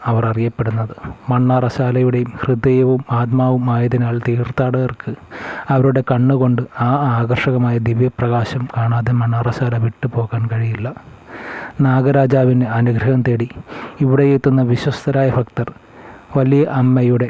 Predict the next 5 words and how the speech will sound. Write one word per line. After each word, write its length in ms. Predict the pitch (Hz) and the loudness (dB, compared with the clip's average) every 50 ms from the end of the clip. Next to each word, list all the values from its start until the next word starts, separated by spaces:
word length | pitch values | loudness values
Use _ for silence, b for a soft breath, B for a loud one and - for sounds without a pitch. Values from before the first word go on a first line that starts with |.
| - _ - | -6 _ -6
ഒരു 160 | - 123 123 | -2 0 0
ദർശനം 480 | 120 117 123 117 113 - - 123 123 123 | 2 2 0 0 0 0 0 2 2 2
ലഭിക്കാൻ 380 | 117 110 110 117 117 - 127 113 | 2 0 0 -2 -2 0 -2 -2
ക്ഷമയോടെ 500 | - - 131 120 117 117 120 123 123 123 | -2 0 -2 0 0 0 2 0 0 0
കാത്തിരിക്കുകയും 840 | - - 113 117 110 - 117 120 113 - 123 117 113 120 123 131 - | 0 -2 -2 -2 -2 -2 -2 -2 -2 -2 -2 -2 0 -2 -4 -4 -6